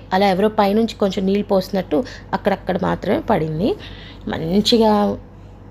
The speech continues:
ముందు రోజు మొగ్గలన్నీ అప్పుడప్పుడే విచ్చుకుంటున్నాయి. చక్కగా అన్నీ కోసి డబ్బాలో టిష్యూ పేపర్లు వేసి దాచిపెట్టా. శుక్రవారం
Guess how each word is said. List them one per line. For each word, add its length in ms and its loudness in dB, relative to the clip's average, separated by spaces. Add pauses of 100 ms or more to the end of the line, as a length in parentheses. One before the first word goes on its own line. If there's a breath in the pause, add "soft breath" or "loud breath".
(280)
ముందు 220 4
రోజు 240 4
మొగ్గలన్నీ 540 4
అప్పుడప్పుడే 500 0
విచ్చుకుంటున్నాయి. 680 -2 (380 loud breath)
చక్కగా 340 2
అన్నీ 200 4
కోసి 400 2
డబ్బాలో 500 4
టిష్యూ 320 -2
పేపర్లు 420 0
వేసి 180 -2
దాచిపెట్టా. 580 0
శుక్రవారం 760 0